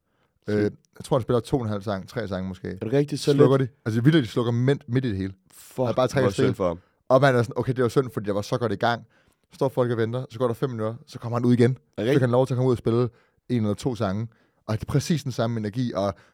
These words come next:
Speaker 2: du ved, på det tidspunkt har folk også bare stået og ventet, og alle er bare, "Nu skal I bare have det."
Speaker 1: Ja.
Speaker 2: Øhm, sindssygt fed
Speaker 1: Han
Speaker 2: oplevelse.
Speaker 1: var vel en af de første.
Speaker 2: Ja, ja, men
Speaker 1: Vel?
Speaker 2: altså, helt vanvittigt. Og han blev også ved med at sige, og han blev ved med at sige, "I to tusind og femogtyve står jeg på orange."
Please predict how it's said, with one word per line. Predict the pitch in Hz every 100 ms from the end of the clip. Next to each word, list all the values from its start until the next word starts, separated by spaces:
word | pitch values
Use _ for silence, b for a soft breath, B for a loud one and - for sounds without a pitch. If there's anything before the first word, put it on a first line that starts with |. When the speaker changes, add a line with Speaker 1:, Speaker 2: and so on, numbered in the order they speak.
| _
Speaker 2:
du | 110
ved, |
på | 98
det | 123
tidspunkt | 127 120 120
har | 104
folk | 120 95
også | 107
bare | 110
stået | - 120 123
og |
ventet, | 110 113 139 -
og | - 110
alle | 120
er | 117
bare, | 95 87 87
"Nu | 110
skal | 101 -
I |
bare | 95
have | 92
det." | 101 117 _ 92
Speaker 1:
Ja. | 90 -
Speaker 2:
Øhm, | 104 107 101 92 - _ _ _ _ _ _ - _ -
sindssygt | - 135 104
fed | 92
Speaker 1:
Han |
Speaker 2:
oplevelse. | 82 120 131
Speaker 1:
var | 123
vel |
en | 113
af | 107
de | 98
første. | - 95 92 - 107
Speaker 2:
Ja, | 120 139
ja, | 113
men | 101
Speaker 1:
Vel? | 101 -
Speaker 2:
altså, | 107 117 - _
helt | 113 143 127 107
vanvittigt. | 104 113 104
Og | 95
han | 104
blev | 117
også | 123 120
ved |
med | 110
at |
sige, | 110 107 b b b _ -
og |
han | 95 131 113
blev | 131
ved | 110
med | 104
at |
sige, | - -
"I | 113
to |
tusind | 120 110
og |
femogtyve | 127 110 98 92
står | 101
jeg | 92
på | 95
orange." | 85 92 98